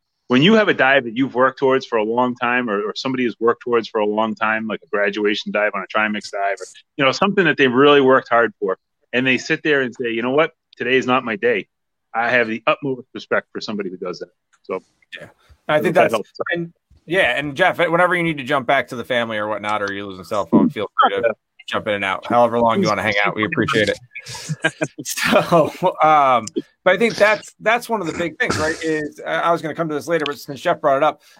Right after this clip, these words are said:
Speaker 2: the, the respect when, when you start talking about and, and the, the dangerous diver and who the most dangerous one is, the, the new divers get scared and they're like, "I don't know if I wanna do this thing." And then you get the medium divers that are like, "I'm gonna dive everything." And they're like, "How do I, you know, I wanna be a bigger, badder diver." And,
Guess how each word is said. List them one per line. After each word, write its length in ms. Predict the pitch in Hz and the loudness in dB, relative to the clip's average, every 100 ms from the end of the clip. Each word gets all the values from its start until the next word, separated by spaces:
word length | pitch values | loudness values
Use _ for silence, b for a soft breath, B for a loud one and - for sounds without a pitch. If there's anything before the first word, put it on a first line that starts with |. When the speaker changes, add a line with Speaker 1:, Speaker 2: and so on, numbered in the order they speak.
| _ | _
Speaker 2:
the, 140 | 143 - | -16 -8
the 80 | 185 | -2
respect 720 | 180 170 - - 247 247 _ - | 0 -2 -6 -4 0 0 _ -6
when, 240 | 175 165 170 | -2 -2 -4
when 120 | 175 | -6
you 100 | 190 233 | -6 -2
start 260 | 262 226 | 0 2
talking 360 | 175 180 - 156 | 4 4 4 -2
about 580 | 127 123 117 117 117 - | 2 4 6 4 2 -4
and, 200 | 127 123 | -6 -6
and 240 | 123 123 117 | -6 -10 -8
the, 180 | 123 117 | -10 -8
the 80 | 127 | -10
dangerous 540 | 117 131 131 131 135 117 | -6 -4 -4 -6 -6 -4
diver 360 | 117 113 110 | 0 0 -2
and 100 | 110 | -6
who 80 | 110 | -6
the 80 | 143 | -4
most 180 | 135 117 | -4 -4
dangerous 340 | 117 113 107 | -6 -6 -6
one 140 | 113 104 | -6 -4
is, 180 | 104 | -6
the, 140 | - 123 | -8 -12
the 160 | 131 | -6
new 160 | 143 208 | -2 2
divers 400 | 196 180 170 160 | 2 4 2 0
get 120 | 170 | -4
scared 360 | - 160 143 139 | -8 0 0 0
and 80 | 131 | 0
they're 100 | 127 | 0
like, 180 | 123 120 135 | 0 0 0
"I 220 | 143 143 | 4 4
don't 80 | 139 | 4
know 120 | 135 | 0
if 80 | 131 | 0
I 60 | 139 | 0
wanna 200 | 135 127 | 0 -4
do 160 | 127 135 | -6 -8
this 200 | 131 135 | -4 -2
thing." 120 | 123 - - | -2 -4 -6
And 140 | 147 | -2
then 120 | 160 | -2
you 80 | 180 | 0
get 160 | 202 - | -2 -2
the 60 | |
medium 400 | 175 196 190 165 143 | -4 -4 -2 -2 2
divers 380 | 139 131 131 | 2 2 0
that 120 | 123 123 | 0 4
are 80 | |
like, 320 | 123 117 107 _ _ - | 4 4 2 _ _ -2
"I'm 160 | 220 233 | 0 0
gonna 180 | 147 | -2
dive 300 | 131 175 180 - | 2 4 4 0
everything." 600 | 226 220 156 135 113 98 | 0 0 0 -2 -2 -4
And 100 | 110 | -8
they're 100 | 127 | -4
like, 300 | 123 120 113 107 | 0 0 0 -2
"How 240 | 196 240 | 2 4
do 120 | 214 | 4
I, 280 | 185 170 160 | 6 6 6
you 200 | 151 143 | 2 -2
know, 240 | 123 107 - | -4 -6 -2
I 120 | 214 | 0
wanna 200 | 220 185 | 4 2
be 160 | 156 160 | 0 -4
a 40 | |
bigger, 340 | 123 190 190 170 | -2 -2 0 0
badder 360 | 170 175 165 | 4 4 4
diver." 420 | 156 185 160 123 | 4 4 4 2
And, 180 | 113 113 | -4 -8